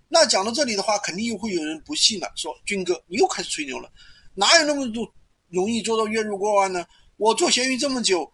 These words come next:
我一个月才赚几百块。”对的，的确要做到这个成绩呢，确实是不容易的。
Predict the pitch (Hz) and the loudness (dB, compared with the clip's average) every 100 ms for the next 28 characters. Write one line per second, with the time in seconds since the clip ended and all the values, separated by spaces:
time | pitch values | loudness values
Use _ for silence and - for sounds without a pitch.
0 | _ - 185 196 233 240 196 180 185 190 | _ 0 0 2 0 -2 -2 -2 -2 -2
1 | 185 180 135 156 123 - - _ _ - | -2 0 -2 -2 -8 -10 -20 _ _ 0
2 | 196 185 151 - - _ 170 214 226 269 | 2 2 0 -4 -20 _ -4 0 2 2
3 | 220 220 247 220 208 240 233 202 - 135 | 2 0 0 0 0 -4 -2 -2 -2 -4
4 | 151 220 196 180 180 240 208 180 202 196 | -4 -2 0 -2 -2 -2 -2 0 -2 -4
5 | 196 175 135 175 196 139 | -4 -4 -4 -4 -4 -4